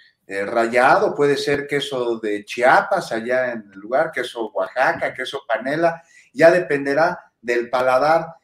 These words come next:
Lo que sí es que, pues, hay que conocer todos estos platillos,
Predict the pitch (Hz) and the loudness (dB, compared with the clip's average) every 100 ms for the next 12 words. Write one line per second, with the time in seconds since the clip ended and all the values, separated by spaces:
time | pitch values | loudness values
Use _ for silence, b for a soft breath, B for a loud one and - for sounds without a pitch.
0 | _ 156 156 170 170 202 226 - 143 143 | _ -2 2 2 2 -4 -6 -2 -2 -2
1 | - 175 180 120 131 131 127 131 117 110 | -2 -2 -2 -6 -2 -4 -4 -8 -6 -6
2 | 104 123 123 - 120 117 123 123 120 _ | -4 -4 -4 -4 -6 -4 -8 -10 -14 _
3 | 107 107 123 120 151 170 _ | -6 -6 -12 -8 -8 -8 _